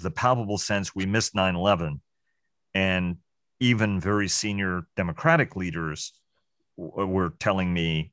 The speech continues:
"He's got W M D. This is a dangerous thing." Uh, r-, right. I mean, I mean, Pr-, President Clinton, uh, former President Clinton fell in that category, um, you know, Bill Cohen was expressing concerns, uh, as, as,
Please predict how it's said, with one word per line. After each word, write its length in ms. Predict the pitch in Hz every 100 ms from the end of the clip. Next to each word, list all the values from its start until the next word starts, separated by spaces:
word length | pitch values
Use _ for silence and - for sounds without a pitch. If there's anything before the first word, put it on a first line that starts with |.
| _
"He's 280 | - 107 90
got 240 | 104 92
W 300 | 101 87 85
M 180 | 85 82
D. 260 | 80 85 82
This 220 | 82 -
is 140 | 85
a 40 | 85
dangerous 540 | 87 85 80 80 -
thing." 400 | 80 80 76 73 -
Uh, 460 | 87 82 80 80 85
r-, 160 | 101 -
right. 180 | 98 92
I 40 |
mean, 240 | 90 87 85
I 80 | 90
mean, 160 | 92 82
Pr-, 140 | - - -
President 380 | 85 82 113
Clinton, 480 | 98 151 127 107 90 80
uh, 220 | 82 80
former 260 | 101 113
President 380 | 90 101 92 104
Clinton 280 | 87 113 101
fell 240 | - 90
in 80 | 80
that 180 | 80 78
category, 540 | - 78 78 78 69 - _ - _
um, 580 | 87 87 85 82 82 82
you 100 | 80
know, 60 | 87
Bill 220 | 76 110
Cohen 400 | - 117 120 107
was 160 | 82 80
expressing 480 | - - 78 - 78
concerns, 680 | 82 80 - 78 73 67 - _ - _
uh, 280 | 85 82 80
as, 280 | 62 90 80 -
as, 180 | 90 78